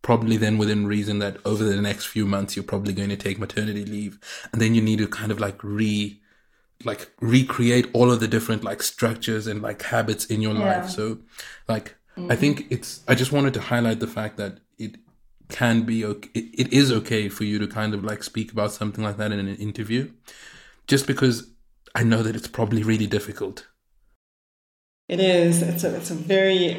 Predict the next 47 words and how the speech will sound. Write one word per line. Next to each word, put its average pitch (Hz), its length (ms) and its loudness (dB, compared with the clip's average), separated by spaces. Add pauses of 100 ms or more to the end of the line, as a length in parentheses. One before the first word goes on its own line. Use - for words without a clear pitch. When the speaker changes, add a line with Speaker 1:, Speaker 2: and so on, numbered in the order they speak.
(120)
Speaker 3:
it's, - 460 -4
it's - 140 -10
hard 160 680 0 (180)
to, 160 720 0 (680)
it's 185 100 -6
hard 220 240 4
to 214 120 2
express 196 380 2
something 165 340 4
when 156 160 4
you 151 580 4
are 151 240 0
fearful 180 560 2
of 151 180 0
the 147 60 0
outcome, - 880 -4
um, 123 420 -4
when 110 120 4
Speaker 1:
Mm-hmm. 151 100 6
Speaker 3:
you 151 40 0
fear 156 880 2
that, 147 400 0
you 165 100 0
know, 151 100 4 (120)
you 165 100 0
know, 147 80 4
you 147 160 2
may 147 320 4
get 143 140 0
the 151 80 0
response 151 420 -2
back, - 300 -4
"Well, 139 320 -2
okay, - 500 -6 (120)
then 160 120 2
we're 156 80 4
not 156 160 2
gonna 151 180 2
take 147 280 -4
you 160 80 -6
on 143 500 -2
as 143 240 0
someone 143 240 -2
we 143 80 0
want 135 200 0
in 113 60 -2
Speaker 1:
Mm-hmm. 123 80 0